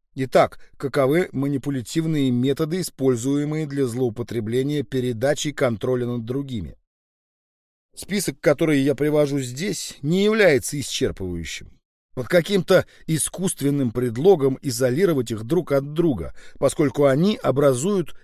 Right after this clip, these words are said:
единое целое. Но очень важно полностью понимать их тайные пружины. Индивидуальный пошив,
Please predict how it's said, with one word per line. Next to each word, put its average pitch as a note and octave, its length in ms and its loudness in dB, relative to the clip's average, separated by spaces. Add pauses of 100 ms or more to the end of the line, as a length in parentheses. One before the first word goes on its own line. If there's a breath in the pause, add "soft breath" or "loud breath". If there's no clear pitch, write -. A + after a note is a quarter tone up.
единое C#3+ 600 -2
целое. G2 560 -2 (380 soft breath)
Но C3+ 120 -4
очень D3+ 440 4
важно C3+ 520 2 (600)
полностью E3+ 640 4
понимать C3 540 0
их - 160 -4
тайные A2+ 480 0
пружины. A#2+ 520 -4 (2500)
Индивидуальный D3+ 960 4
пошив, - 840 -2